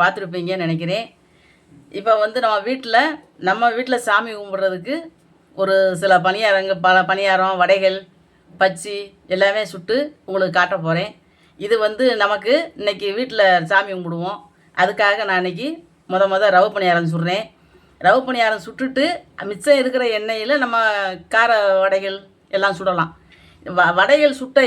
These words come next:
எண்ணெயில பணியாரம் சுற்றக்கூடாது எந்த காரணத்தை வச்சும். ஏன்னா பணியாரம் வந்து லேசா ஒரு காரத்துல மேலோட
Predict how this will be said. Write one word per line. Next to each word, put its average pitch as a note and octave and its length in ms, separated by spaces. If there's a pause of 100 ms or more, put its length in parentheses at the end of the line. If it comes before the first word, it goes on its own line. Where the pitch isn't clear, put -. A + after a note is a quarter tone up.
எண்ணெயில A#3+ 380
பணியாரம் B3 360
சுற்றக்கூடாது F#3 520
எந்த F3+ 200
காரணத்தை E3+ 400
வச்சும். D#3+ 280 (200)
ஏன்னா G#3 200
பணியாரம் G#3 360
வந்து G#3+ 200
லேசா G3+ 300
ஒரு E3 60 (100)
காரத்துல F3+ 420
மேலோட F#3 240